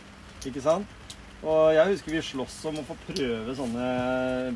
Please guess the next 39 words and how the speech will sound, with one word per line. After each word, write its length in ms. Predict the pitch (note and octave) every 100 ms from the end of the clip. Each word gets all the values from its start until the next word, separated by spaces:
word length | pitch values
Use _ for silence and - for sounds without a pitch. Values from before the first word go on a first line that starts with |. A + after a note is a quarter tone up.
| A2+
briller 320 | C3 G#2 G#2
vi 120 | A2+
kunne 200 | A#2 B2+
se 220 | B2+ G#2+ G#2
på 160 | -
i 220 | A#2+ B2 B2
mørket, 400 | A#2+ G2+ - B2+
husker 240 | B2 D3+
jeg, 80 | D3
den 100 | C3+
gangen 240 | B2 B2+
under 160 | B2+ C3
nato-øvelsen. 760 | A#2 G2 G2 B2 B2+ C3 F#3+ F3+ C3+ - - - - -
Eh, 680 | C3+ C#3 C#3 C#3 C#3 C3+ C#3
for 100 | D3
det 80 | C#3+
var 200 | C3 C3
liksom 220 | C3 B2+ -
ett 180 | C#3 - B2
brillepar 500 | C3 A#2 G#2 A#2 A#2+
på 140 | -
hele 440 | A#2+ A#2 G2+ A#2 A2+
troppen 420 | - G#2+ - D3+
eller 140 | E3 F3+
noe 80 |
sånt, 200 | F3 A3
eller 180 | E3 D3
hele 320 | C#3+ A#2 B2 B2
kompaniet 600 | - A#2 B2+ A2+ G#2+ B2
nesten. 420 | E3 - G#3+ G#3+ - - - - - - -
Så, 640 | - E3 E3 E3+ E3+ E3 E3
så 240 | F3 D#3+ D3+
det 160 | C#3+
er 60 | F#3
litt 340 | D#3+ D#3+ - -
mer 200 | D3 C#3
moderne 420 | D3 B2+ A#2 C3
utstyr 300 | A#2 - C3+
nå. 160 | E3